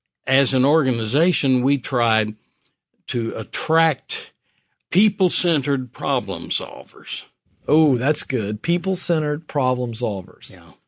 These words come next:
Speaker 2: That's gold. I want to ask you to share some wisdom on what you learned about scaling.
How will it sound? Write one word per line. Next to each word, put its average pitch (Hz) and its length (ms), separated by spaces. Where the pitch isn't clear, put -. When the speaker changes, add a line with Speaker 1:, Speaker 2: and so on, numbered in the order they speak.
Speaker 2:
That's 139 260
gold. 120 480
I 139 80
want 165 140
to 190 80
ask 196 240
you 170 220
to 131 100
share 143 320
some 131 240
wisdom 123 720
on 117 640
what 139 280
you 156 120
learned 135 340
about 113 280
scaling. 101 520